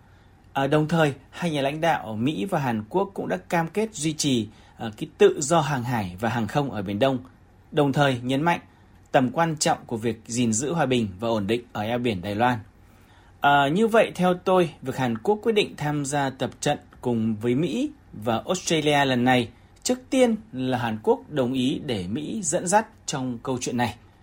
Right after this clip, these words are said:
À, bên cạnh đó, do dịch covid mười chín đã làm ảnh hưởng nặng nề tới nền kinh tế của Trung Quốc, nên Trung Quốc có thể phản đối, nhưng cũng sẽ ít thực hiện những biện pháp trừng phạt, nhất là ở mặt kinh tế. Dĩ nhiên,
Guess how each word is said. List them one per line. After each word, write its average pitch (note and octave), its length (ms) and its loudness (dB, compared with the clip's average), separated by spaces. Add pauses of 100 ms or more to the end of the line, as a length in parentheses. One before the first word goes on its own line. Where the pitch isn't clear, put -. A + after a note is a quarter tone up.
(240)
À, A#2 120 0
bên C3 160 2
cạnh A#2 160 -6
đó, A#2 320 2 (120)
do D#3 160 0
dịch C#3 200 -4
covid D3 240 0
mười C3+ 240 -2
chín F3 440 0
đã - 80 2
làm E3+ 180 2
ảnh B2 140 -2
hưởng A2 280 -2
nặng C#3 240 0
nề B2+ 220 4 (320)
tới A#2+ 200 2
nền C#3+ 240 0
kinh C3 260 -4
tế B2 120 2
của B2+ 140 -4
Trung B2+ 200 -4
Quốc, A3 200 6 (540)
nên G#3 280 4 (320)
Trung F3 240 -6
Quốc A3+ 200 0
có D#3 80 -2
thể - 160 -4
phản G#2 360 0
đối, D3 260 6 (500)
nhưng A3+ 220 2 (220)
cũng A3 440 -6
sẽ - 260 -2
ít D4 240 -2
thực - 140 -6
hiện C#3 260 -2
những F3 160 -2
biện D#3+ 120 -4
pháp F#3+ 180 -2
trừng A#2+ 180 -2
phạt, A#2+ 200 0 (400)
nhất A#3 160 0
là C#4+ 120 -2
ở G2+ 80 -2
mặt G2 180 -6
kinh B2 140 -6
tế. B2+ 280 2 (640)
Dĩ D#3 180 2
nhiên, F3+ 240 6